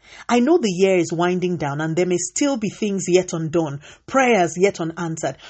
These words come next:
But can you pause and just thank this King of Kings, this ruler of all the monarchs of the earth, this commander-in-chief of all the hosts that exist in heaven and on earth, for choosing you and allowing you to approach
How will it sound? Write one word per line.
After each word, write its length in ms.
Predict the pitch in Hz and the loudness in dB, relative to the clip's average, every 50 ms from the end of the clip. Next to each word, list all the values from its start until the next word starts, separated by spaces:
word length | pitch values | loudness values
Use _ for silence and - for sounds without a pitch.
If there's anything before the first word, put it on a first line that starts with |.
| - - | -16 -12
But 160 | - 320 - | -12 -10 -8
can 240 | - - 277 277 294 | -6 -4 -2 -2 0
you 140 | 330 392 392 | 0 0 -2
pause 440 | - - - - 262 208 185 165 | -2 -4 0 2 2 4 2 2
and 160 | 180 180 180 170 | 0 -4 -4 -4
just 220 | 226 233 - - | -6 -8 -8 -8
thank 420 | - - - - 254 247 226 - - | -16 -14 -10 -6 -4 -4 -4 -6 -6
this 220 | 190 202 190 - - - - | -6 -8 -8 -8 -12 -14 -10
King 360 | - 220 220 214 214 214 220 190 - - | -4 -4 -2 -2 -2 -2 -4 -6 -6 -8
of 160 | 120 - - | -10 -10 -10
Kings, 420 | - - 143 123 117 117 113 117 - - - - _ - - - - - 180 | -12 -10 -10 -8 -8 -10 -10 -10 -12 -12 -14 -16 _ -20 -18 -16 -12 -4 2
this 260 | 180 294 285 - 226 | 2 2 2 2 0
ruler 460 | 196 185 196 247 247 247 262 254 240 | -2 0 0 0 0 0 0 0 0
of 160 | - 190 160 175 | 0 0 2 4
all 220 | 214 226 226 226 | 4 4 4 4
the 100 | 190 170 | 2 0
monarchs 640 | 160 165 170 185 208 220 214 214 208 208 - - | -2 0 0 0 0 0 0 0 -4 -6 -8 -10
of 100 | 156 127 | -10 -10
the 220 | - 143 135 135 127 | -8 -8 -8 -8 -10
earth, 280 | 123 143 - _ _ _ - _ _ _ - - - | -12 -14 -18 _ _ _ -20 _ _ _ -20 -16 -6
this 220 | - 294 311 - - | 0 0 0 0 0
commander-in-chief 1000 | - - 214 190 196 214 262 269 262 269 262 262 233 190 170 - - 254 240 - | 0 0 0 2 2 2 2 2 2 0 -2 -2 -2 -4 -4 -6 -8 -6 -4 -2
of 100 | 185 170 | 0 2
all 240 | 185 214 240 247 269 | 4 4 4 4 2
the 140 | 214 196 175 | 0 -2 -4
hosts 460 | - - - 233 190 170 - - - | -4 -2 -2 0 0 0 -4 -6 -6
that 160 | - 165 160 165 | -4 -4 -2 -2
exist 520 | 165 156 139 127 - 214 226 220 - - | -4 -6 -6 -6 -2 -4 -4 -4 -4 -8
in 120 | 180 151 | -8 -6
heaven 420 | 147 143 190 240 202 208 226 226 226 - - - - - - | -4 0 2 2 2 2 -2 -6 -8 -10 -14 -20 -14 -6 -2
and 200 | 220 208 196 180 | -2 0 0 0
on 200 | 170 160 160 160 | -2 -2 -4 -6
earth, 260 | 180 147 139 131 - _ _ - - _ | -8 -10 -10 -10 -12 _ _ -20 -20 _
for 200 | - - 202 190 - | 0 0 0 0 0
choosing 480 | - - - 285 285 226 - 285 277 | 0 2 2 2 2 2 0 -2 0
you 400 | 233 175 175 202 180 147 143 143 - _ _ _ _ _ - | 0 -2 -2 -2 -2 -2 -4 -6 -10 _ _ _ _ _ -4
and 140 | 208 196 175 | -2 0 2
allowing 640 | 170 170 175 185 202 233 233 254 247 254 254 247 233 | 4 6 6 6 6 6 4 4 2 0 0 -2 -2
you 360 | 185 180 180 151 131 135 - _ - _ _ - | -2 -2 -2 -4 -4 -6 -10 _ -20 _ _ -2
to 120 | - 190 | 0 0
approach 440 | 165 160 - - - 202 202 190 | 0 0 -4 -4 -2 -2 -2 -2